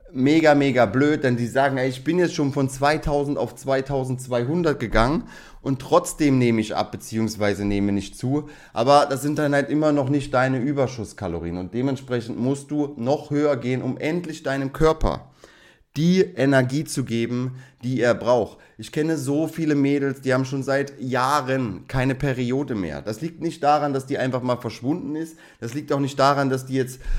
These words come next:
äh, mit fünfundzwanzig schon in ihrer Midlife-Crisis wären, beziehungsweise in ihren Wechseljahren, sondern es liegt einfach daran, dass sie ihrem Körper nicht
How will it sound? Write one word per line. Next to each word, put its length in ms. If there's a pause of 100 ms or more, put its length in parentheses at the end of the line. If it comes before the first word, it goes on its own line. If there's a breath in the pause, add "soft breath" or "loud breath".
(140 loud breath)
äh, 100
mit 160
fünfundzwanzig 600
schon 180
in 140
ihrer 180
Midlife-Crisis 840
wären, 200
beziehungsweise 580
in 120
ihren 160
Wechseljahren, 720 (240 loud breath)
sondern 200
es 140
liegt 160
einfach 240
daran, 380
dass 160
sie 100
ihrem 160
Körper 320
nicht 280